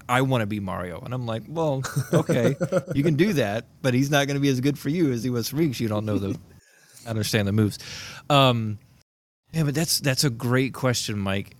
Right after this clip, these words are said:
Speaker 1: I'm gonna say, I'm still gonna go with Tekken three just 'cause of
Speaker 2: Okay.
Speaker 1: the,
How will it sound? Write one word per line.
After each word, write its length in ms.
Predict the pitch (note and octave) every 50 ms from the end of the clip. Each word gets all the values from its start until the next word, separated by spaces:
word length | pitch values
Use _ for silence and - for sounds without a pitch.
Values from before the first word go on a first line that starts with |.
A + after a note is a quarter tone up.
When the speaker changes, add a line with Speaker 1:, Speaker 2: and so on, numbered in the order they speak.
| - - -
Speaker 1:
I'm 300 | A#2+ A#2+ C3 D#3+ F3+ F3+
gonna 240 | F3+ G3 F#3+ F3+ -
say, 460 | - - - C3+ B2+ B2 A#2+ A#2+ - - -
I'm 160 | B2 D3 E3
still 240 | - - - F3+ E3+
gonna 180 | E3 E3 D3+
go 160 | C3 B2 C3 C3
with 140 | B2+ A#2
Tekken 400 | - - - A2+ G#2 - G#2+ F#2+
three 300 | - - G#2 G2+ F#2+ -
just 220 | - - B2 - -
'cause 220 | - D3+ C#3+ B2+
of 80 | C3+ A#2+
Speaker 2:
Okay. 120 | - -
Speaker 1:
the, 360 | C3 B2 A#2+ A#2 A2 G#2+ -